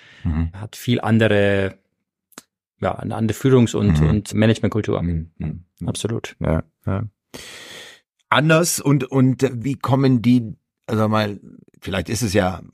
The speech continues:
Speaker 1: ich kann's gar nicht beurteilen, asiatisch beeinflusst, zweifelsohne.
Speaker 2: <laughs>
Speaker 1: Wie wirkt es dann auf Deutschland? Du, du bist ja auch auf deutsche Kunden gestoßen.
Speaker 2: Mhm.
Speaker 1: Du hast mit deutschen Kunden gearbeitet, auch mit Mittelständlern gearbeitet.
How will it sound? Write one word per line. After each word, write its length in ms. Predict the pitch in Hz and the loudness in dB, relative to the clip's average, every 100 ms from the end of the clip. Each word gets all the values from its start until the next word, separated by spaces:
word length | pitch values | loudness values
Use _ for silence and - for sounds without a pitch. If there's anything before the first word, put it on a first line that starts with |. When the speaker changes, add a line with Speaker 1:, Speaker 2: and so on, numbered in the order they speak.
| - | -20
Speaker 1:
ich 260 | - - | -20 -14
kann's 220 | - 85 85 | -8 -8 -6
gar 80 | |
nicht 120 | 85 80 | -6 0
beurteilen, 380 | 117 127 95 | 0 2 0
asiatisch 920 | 85 95 90 107 123 127 - - - - - _ _ _ _ _ _ | -2 -2 0 0 2 2 2 -6 -14 -20 -20 _ _ _ _ _ _
beeinflusst, 840 | 98 - 170 139 147 127 131 - | -4 0 2 2 0 0 0 0
zweifelsohne. 880 | - 113 113 101 90 98 131 147 135 - - | -2 0 2 0 0 2 4 4 0 -6 -20
Speaker 2:
<laughs> 260 | - _ - | -20 _ -2
Speaker 1:
Wie 160 | 120 127 | 0 0
wirkt 400 | 113 131 143 - | 4 4 4 2
es 160 | 127 - | 0 0
dann 300 | 117 120 - | 0 -2 -6
auf 640 | - 101 104 101 - - _ _ _ _ _ - | -6 -2 -2 -4 -12 -20 _ _ _ _ _ -6
Deutschland? 500 | 101 127 - 92 90 | 0 2 2 0 -2
Du, 40 | |
du 180 | 87 95 | -8 -10
bist 260 | 90 107 113 | -10 -6 -2
ja 140 | 101 | 0
auch 180 | 104 104 | 0 0
auf 360 | 101 101 - - | -2 -4 -8 -4
deutsche 300 | 104 104 113 | -2 0 0
Kunden 340 | - 143 139 | 2 2 2
gestoßen. 720 | 117 98 - 82 78 - 80 82 | 0 0 -2 -4 -6 -8 -10 -10
Speaker 2:
Mhm. 160 | 80 - | -12 -10
Speaker 1:
Du 160 | 85 | -6
hast 220 | 95 98 101 | -6 -6 -6
mit 120 | 87 | -2
deutschen 320 | 95 95 98 | -2 -2 -6
Kunden 320 | - 117 110 | -4 -2 -2
gearbeitet, 560 | 98 92 107 113 98 80 | 0 0 2 2 0 -2
auch 100 | 90 | -4
mit 180 | 98 87 | -2 2
Mittelständlern 540 | 135 147 117 95 90 | 2 2 0 0 -2
gearbeitet. 720 | 82 76 78 76 76 78 - | -4 -8 -10 -12 -12 -14 -18